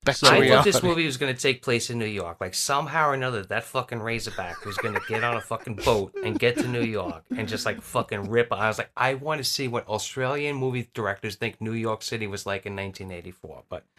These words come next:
Speaker 3: we don't get to stay here too long.
Speaker 1: No, I'll just watch Crocodile Dundee.
Speaker 2: <laughs> Yeah. We do get to see a
Speaker 3: Oh,
Speaker 2: little bit
Speaker 3: boy.
Speaker 2: of New York,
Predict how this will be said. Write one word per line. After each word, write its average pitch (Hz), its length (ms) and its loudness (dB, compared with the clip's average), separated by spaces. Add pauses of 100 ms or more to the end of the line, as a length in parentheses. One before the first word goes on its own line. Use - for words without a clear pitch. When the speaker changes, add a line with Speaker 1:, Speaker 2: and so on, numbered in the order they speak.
(160)
Speaker 3:
we 156 80 -2
don't 190 160 4
get 226 160 4
to 143 100 2
stay 202 200 2
here 135 160 -2
too 92 180 -8
long. 78 220 -18 (640)
Speaker 1:
No, - 80 -2
I'll 117 60 0
just - 160 -2
watch 131 140 -2
Crocodile 143 320 2
Dundee. 127 500 0
Speaker 2:
<laughs> - 40 -20 (680)
Yeah. 120 240 8 (560)
We 185 100 4
do 226 160 4
get 269 220 -2
to 247 60 -2
see 120 120 2
a 190 100 4
Speaker 3:
Oh, 180 40 2
Speaker 2:
little 302 180 0
bit 214 140 2
Speaker 3:
boy. 147 80 2
Speaker 2:
of 120 60 2
New 123 60 4
York, 107 380 4